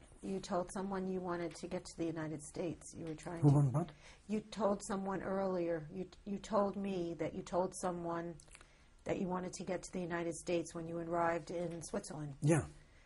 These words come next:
Speaker 1: And you said, "I'll tell you that story
Speaker 2: Oh,
Speaker 1: later."
Speaker 2: yes. When I was in Vienna and applying at all the consulates, uh, Argentine, Chile, uh, pa-, places I didn't know, and all in vain,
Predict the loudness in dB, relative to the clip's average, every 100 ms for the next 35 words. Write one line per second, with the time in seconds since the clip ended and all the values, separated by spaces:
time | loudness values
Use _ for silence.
0 | -20 -20 -20 -10 -6 -2 -2 -2 -2 -2
1 | -2 0 2 0 0 4 8 10 10 8
2 | 8 4 0 -8 -16 -20 -20 -20 -20 2
3 | 6 8 8 8 8 8 10 10 10 8
4 | 6 6 6 4 6 6 6 6 8 10
5 | 8 6 6 6 6 6 4 2 2 0
6 | -2 -4 4 6 6 6 4 4 2 2
7 | 4 6 8 6 6 4 2 -8 -14 -14
8 | -6 -6 -6 -14 -20 -20 -20 4 4 4
9 | 6 6 8 6 6 8 8 8 6 6
10 | 0 -6 -12 -14 -18 -20 -20 -2 4 6
11 | 4 0 4 8 8 6 4 6 6 6
12 | 4